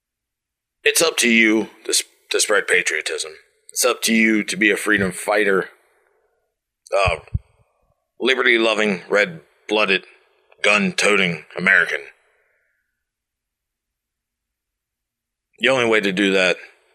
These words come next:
is if we all download the Info Battles app. Be sure to check out our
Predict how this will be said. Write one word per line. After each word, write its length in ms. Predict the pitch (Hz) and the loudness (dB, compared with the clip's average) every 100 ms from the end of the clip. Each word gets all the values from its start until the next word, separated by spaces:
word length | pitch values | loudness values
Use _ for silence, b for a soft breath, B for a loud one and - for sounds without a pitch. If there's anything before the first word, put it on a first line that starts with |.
| - | -12
is 100 | 90 | -6
if 160 | 95 98 | -4 0
we 160 | 101 | 0
all 420 | 107 107 101 95 - _ _ _ - | 2 2 0 -2 -6 _ _ _ -2
download 640 | 98 95 92 90 90 82 _ _ - | 0 0 0 0 -2 -6 _ _ -10
the 140 | 92 | -4
Info 260 | 92 90 90 | -2 0 -2
Battles 380 | 90 87 85 82 | 0 0 0 0
app. 320 | 78 71 - - _ _ _ _ _ _ _ _ _ _ _ _ _ _ _ _ _ _ _ _ _ _ _ _ _ _ - | 0 -2 -6 -20 _ _ _ _ _ _ _ _ _ _ _ _ _ _ _ _ _ _ _ _ _ _ _ _ _ _ -2
Be 120 | 110 | 2
sure 220 | 104 110 | 2 2
to 140 | 104 92 | 2 0
check 320 | - 104 110 | 0 0 2
out 200 | 101 98 | 0 0
our 340 | 98 95 90 | 0 0 -2